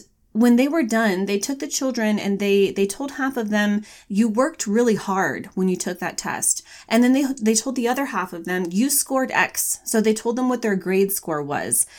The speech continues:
And then they tested them a week later and they found that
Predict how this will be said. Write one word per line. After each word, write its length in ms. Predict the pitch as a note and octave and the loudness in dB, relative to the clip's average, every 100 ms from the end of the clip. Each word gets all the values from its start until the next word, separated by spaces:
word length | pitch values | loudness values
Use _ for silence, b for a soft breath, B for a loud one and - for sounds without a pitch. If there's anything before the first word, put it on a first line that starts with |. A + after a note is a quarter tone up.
| B | B
And 140 | G#3 A#3+ | 0 4
then 100 | C4 | 4
they 140 | D4+ | 2
tested 400 | D4 C#4 C4+ B3+ | 0 -2 -2 -4
them 160 | A#3 G#3+ | -2 -2
a 40 | |
week 280 | F#3 G#3+ G#3 | 0 -2 0
later 260 | F#3+ F#3+ F3 | 0 2 0
and 140 | E3+ | -2
they 80 | G3+ | -4
found 360 | G3+ A3+ A#3 | -2 -2 0
that 400 | G#3+ G3 - - | 2 2 0 -8